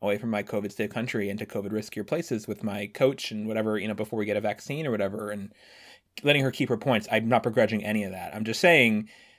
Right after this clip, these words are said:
looking at this, of this list, and there's various people on here I could point to, like, I mean, Burton's, I feel like we've hardly seen, and she's, you know, smack in the middle of this top twenty at number, uh, rough, I, these are not official rankings, but, like, at eleven on this live thing, and Andreescu is her own sort of, you know,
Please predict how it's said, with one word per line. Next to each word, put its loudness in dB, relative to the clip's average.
looking 4
at 2
this, 0
of 0
this -2
list, 4
and -2
there's -2
various 4
people -4
on -2
here -2
I -8
could -10
point -6
to, -4
like, -6
I -6
mean, -2
Burton's, 0
I -2
feel -4
like -4
we've -8
hardly -2
seen, -6
and -8
she's, -8
you -8
know, -8
smack -8
in -6
the -6
middle -10
of -8
this -18
top -8
twenty -10
at -14
number, -6
uh, -8
rough, 4
I, 6
these 0
are 2
not 0
official -8
rankings, -10
but, -6
like, -4
at -4
eleven 0
on -6
this -10
live -4
thing, -10
and -14
Andreescu 8
is 0
her 2
own 2
sort 0
of, -2
you -4
know, 2